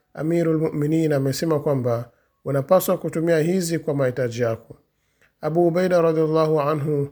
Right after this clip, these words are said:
alipokea zawadi hiyo na akamuomba dua, akamwombea dua Umar radhiallahu anhu akisema, "Allah subhanahu wa ta'ala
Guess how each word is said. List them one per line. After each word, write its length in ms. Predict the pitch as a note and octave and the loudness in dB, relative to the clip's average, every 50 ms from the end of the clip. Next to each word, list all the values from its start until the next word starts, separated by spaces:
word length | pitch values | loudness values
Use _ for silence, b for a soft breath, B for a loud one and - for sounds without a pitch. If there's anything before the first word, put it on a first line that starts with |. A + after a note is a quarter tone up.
| b b b b b b _ | b b b b b b _
alipokea 580 | - C#3+ D#3 D3+ D3 D#3 D#3 D#3 - G3+ G3 F3+ | -6 -4 -4 -4 -2 -2 -2 2 4 4 4 4
zawadi 380 | E3 E3+ E3+ E3 E3 D#3 D#3+ | 4 4 4 4 4 2 0
hiyo 300 | D#3 D#3 F3+ F#3 F#3 F3+ | -2 -2 -2 -2 0 0
na 380 | E3 D#3 D3+ D3+ D3 - - - | 0 0 0 0 -2 -2 -4 -6
akamuomba 1200 | D3 C#3+ C#3 E3+ D#3 D3 C#3 C#3 - _ _ _ _ _ _ - C#3+ D3+ F3 G3+ G3+ G3 F3 E3+ D#3+ | -8 -8 -4 -2 -2 -2 -2 -4 -6 _ _ _ _ _ _ -8 -2 0 2 2 2 4 4 2 2
dua, 440 | D3 D3+ D3+ D3+ D3 D3 D3 - - | 2 0 0 2 2 0 -2 -2 -4
akamwombea 680 | D#3 C#3+ - E3+ E3 D#3+ D#3 D#3 D#3+ F3+ G3+ G#3 F#3+ | -6 -2 -2 0 2 2 2 2 2 2 2 2 2
dua 480 | E3 E3 D#3+ D#3 D#3 E3 E3+ D#3+ D3+ D#3 | 2 2 2 2 4 4 4 4 2 0
Umar 240 | E3+ E3+ E3 D#3+ D#3 | 0 0 0 0 0
radhiallahu 560 | D3+ C#3+ C#3+ C#3+ C#3 C#3+ D3 D3+ D3+ D3 C#3+ | -2 -2 -2 -2 -2 0 0 0 0 0 0
anhu 460 | C#3 D#3+ E3+ D3+ D#3+ D#3 D3 D3 D3 - | 0 0 -2 0 -2 -2 -4 -4 -6 -10
akisema, 640 | C#3+ C3+ - D3 C#3+ - E3+ E3+ E3+ D#3 D3 C#3+ D3 b b b b b b b b - | -12 -8 -8 -6 -2 2 2 4 4 4 0 -2 -4 b b b b b b b b -10
"Allah 280 | C#3+ C3+ D3 D#3+ D#3 | -8 -4 0 0 -2
subhanahu 560 | C#3 - D3 C3 - D#3 D#3+ D#3 D#3 D3 D3 C#3 | -2 -2 -6 -4 -2 0 0 2 2 2 2 0
wa 80 | C3+ | 0
ta'ala 520 | - C#3+ C3+ C3+ D3+ D3+ D3 C#3 C#3 C#3 | 0 -2 -2 0 2 2 2 0 0 -4